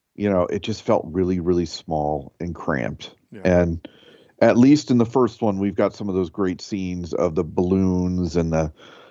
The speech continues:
Speaker 1: it just felt bigger. It felt more epic.
Speaker 2: Yeah,
Speaker 1: And
Speaker 2: it
Speaker 1: this one certainly felt smaller.
Speaker 2: Yeah, this Bat-, the Gotham City felt like the, the city square, which they, or Gotham Central or whatever they call it, because they made reference to it, like, a thousand times.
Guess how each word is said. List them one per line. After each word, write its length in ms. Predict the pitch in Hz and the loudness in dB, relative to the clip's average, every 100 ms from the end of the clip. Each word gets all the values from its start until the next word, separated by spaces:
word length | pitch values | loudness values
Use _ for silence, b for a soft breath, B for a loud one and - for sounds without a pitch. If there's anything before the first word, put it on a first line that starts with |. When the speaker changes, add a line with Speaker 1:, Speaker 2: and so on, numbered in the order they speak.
| B - | B 2
Speaker 1:
it 160 | 95 | 2
just 220 | 87 113 | 4 0
felt 320 | - 123 87 - | 2 2 4 4
bigger. 260 | 123 101 | 4 4
It 160 | 73 - | 0 -2
felt 220 | - 92 | -2 0
more 240 | 101 98 | 0 0
epic. 440 | 92 92 85 - - | 0 -2 -4 -8 -10
Speaker 2:
Yeah, 220 | 165 151 139 | -2 -2 -2
Speaker 1:
And 120 | 98 | 0
Speaker 2:
it 40 | |
Speaker 1:
this 160 | 110 - | 0 0
one 160 | 101 | -2
certainly 520 | 85 - 135 - 98 87 | -4 0 2 2 0 -2
felt 320 | - 90 - | 0 -2 -2
smaller. 440 | - 67 50 50 - | -8 -6 -6 -8 -8
Speaker 2:
Yeah, 220 | 147 123 123 | -4 -4 -2
this 320 | 160 165 - | -4 -4 -10
Bat-, 540 | 135 165 170 147 139 | _ 2 2 0 -10
the 200 | 147 147 | -8 -6
Gotham 360 | 127 156 165 160 | 2 4 4 -2
City 240 | - 147 | -8 -6
felt 280 | 123 - 131 | -4 -2 -2
like 160 | 127 110 _ _ - | -4 -8 _ _ -12
the, 240 | 117 107 110 | -10 -10 -12
the 120 | 110 | -18
city 280 | - 139 131 | -10 -8 -8
square, 600 | - - 127 107 104 101 _ | -10 -6 -4 -4 -6 -14 _
which 200 | 117 - | -18 -14
they, 200 | 117 107 107 107 113 | -12 -12 -14 -20 -20
or 160 | 107 104 | -18 -12
Gotham 400 | 104 120 - 113 | -4 -4 -4 -12
Central 460 | - 120 107 113 | -10 -10 -10 -8
or 80 | 101 | -6
whatever 180 | 104 107 | -6 -6
they 100 | 101 | -8
call 220 | 104 101 | -6 -8
it, 60 | 98 | -6
because 180 | 123 120 | -4 -2
they 100 | 147 | 0
made 180 | 160 | 0
reference 340 | 131 139 131 113 | 2 2 0 -8
to 100 | 131 | -8
it, 60 | 104 | -8
like, 140 | 104 - | -10 -12
a 60 | |
thousand 520 | 113 - 120 120 104 98 | -10 -4 -2 -2 -4 -10
times. 480 | 104 95 92 92 | -10 -10 -12 -18